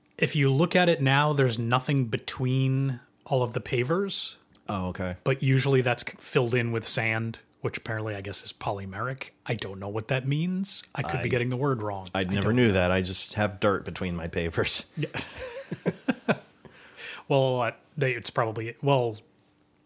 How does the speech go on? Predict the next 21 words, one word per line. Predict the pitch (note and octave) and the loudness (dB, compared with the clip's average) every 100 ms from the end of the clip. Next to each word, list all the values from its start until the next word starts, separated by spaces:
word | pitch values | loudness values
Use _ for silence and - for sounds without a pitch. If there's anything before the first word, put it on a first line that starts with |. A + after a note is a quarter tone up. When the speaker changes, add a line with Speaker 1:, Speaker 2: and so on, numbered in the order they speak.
| - | -2
Speaker 1:
I | C#3+ C3+ | 4 6
haven't | C#3+ C3+ - | 6 4 2
seen | G3 G#3 E3+ | 2 4 4
your | C#3+ G#3 | 4 4
new | D#3 C3 B2 A2+ G#2 G#2 _ _ _ _ _ _ _ - | 4 4 2 0 -4 -10 _ _ _ _ _ _ _ -18
front | - C3 G2+ - - | -4 -2 -2 -8 -18
porch | - B2 G#2 - | -4 -4 -4 -8
thing. | - G#2+ G2+ A2+ | -6 -6 -8 2
Speaker 2:
Well, | B2+ | 6
Speaker 1:
Is | G#2 | 6
it | G#2+ - | 4 2
pavers? | C3 C#3 A#3+ B3 - | 0 2 0 0 2
Or? | C3+ | 6
Speaker 2:
No, | C#3 A2+ F#2 | 8 6 4
it's | F#2+ | 2
a, | G2+ - - | -2 -6 -4
it's | A2+ | 0
just | - - | 0 0
the | - | -4
poured | - - F#2+ D#2 | -6 0 0 0
patio. | - A#2+ G2+ E2 D#2+ | 0 2 2 0 -4